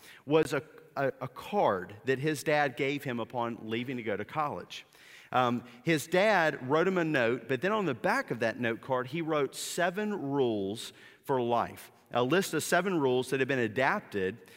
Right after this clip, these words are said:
from a seven-point creed from John H. Clark, who was a former Supreme Court justice.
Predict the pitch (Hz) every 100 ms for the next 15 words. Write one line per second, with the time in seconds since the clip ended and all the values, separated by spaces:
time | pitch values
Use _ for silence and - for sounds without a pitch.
0 | - - 160 151 135 131 - 165 170 175
1 | 175 156 - - 143 135 - 123 110 101
2 | 127 143 156 139 139 - - - 127 104
3 | - 131 113 120 - 131 131 123 - -
4 | 123 107 - 110 107 120 110 - - -
5 | -